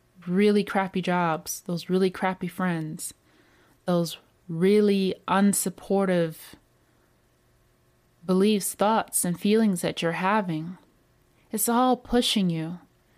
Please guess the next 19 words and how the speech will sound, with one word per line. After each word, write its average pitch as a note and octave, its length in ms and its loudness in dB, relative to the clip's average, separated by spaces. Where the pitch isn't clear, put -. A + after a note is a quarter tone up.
to G3 100 -4
say, F#3+ 460 0
"Guess - 320 -6
what? - 360 -4
You - 240 -14
deserve - 380 -8
better." - 500 -8
Right? F#3+ 340 0
So, F3+ 520 0
do F#3+ 100 0
you F#3 80 2
believe G3 760 2
that E3+ 120 0
you E3+ 120 0
deserve E3+ 280 -2
better? F#3+ 380 -2
Number F3+ 200 -2
one F#3 140 -2
question, E3+ 460 -8